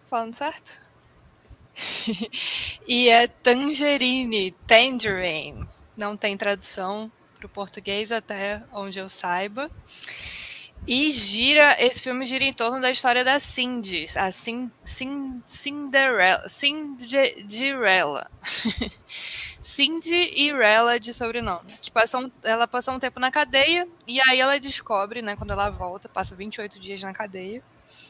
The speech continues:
É, a, a personagem principal do filme, né,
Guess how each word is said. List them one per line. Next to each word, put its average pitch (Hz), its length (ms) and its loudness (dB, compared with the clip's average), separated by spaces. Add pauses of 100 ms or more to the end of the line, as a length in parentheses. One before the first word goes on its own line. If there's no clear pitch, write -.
(800)
É, 190 840 0 (160)
a, - 120 -12 (120)
a 180 120 -2
personagem 175 520 -6
principal - 360 -12
do 190 80 -18
filme, 247 340 -12
né, 196 240 -10